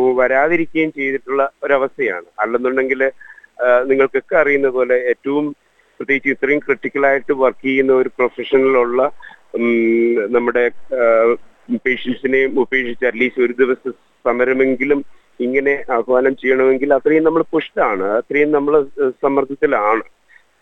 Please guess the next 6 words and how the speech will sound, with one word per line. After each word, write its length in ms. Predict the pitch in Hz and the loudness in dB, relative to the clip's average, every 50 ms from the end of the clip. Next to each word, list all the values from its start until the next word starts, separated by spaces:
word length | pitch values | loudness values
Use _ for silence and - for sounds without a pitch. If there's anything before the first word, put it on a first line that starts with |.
| _ - 110 | _ -6 -2
ആഹ്, 600 | 104 98 101 101 87 87 82 - - _ 127 127 139 143 | -2 0 0 -2 -2 -6 -12 -16 -16 _ -12 -8 -4 -2
എനിക്ക് 220 | 135 120 - - | -2 -2 0 0
തോന്നുന്നു 200 | 127 123 131 139 | 0 2 2 2
ബാക്കി 300 | 131 123 120 - - 135 | 0 0 -2 -2 -2 -4
എല്ലാ 180 | 127 120 127 139 | 0 2 2 2
പ്രൊഫഷൻസിലും 880 | - - 143 131 - - 135 - - 135 127 - 147 135 135 151 151 | 2 2 0 -2 0 -2 -4 -4 -2 -4 -4 -4 -4 -2 -2 -2 -2